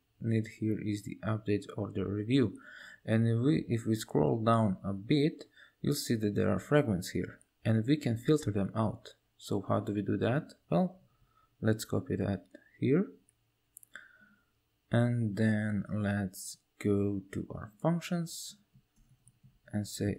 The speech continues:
add filter and say child seven T fragment. Let's go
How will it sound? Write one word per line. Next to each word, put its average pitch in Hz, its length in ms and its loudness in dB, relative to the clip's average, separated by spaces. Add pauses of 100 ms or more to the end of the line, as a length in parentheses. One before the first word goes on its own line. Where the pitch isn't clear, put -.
add 104 240 -4
filter 170 520 2 (1700)
and 104 220 -2
say 104 320 0
child 101 400 0
seven 98 460 -2
T 127 160 0
fragment. 101 920 -4 (3000)
Let's 107 400 -4 (320)
go 90 240 -6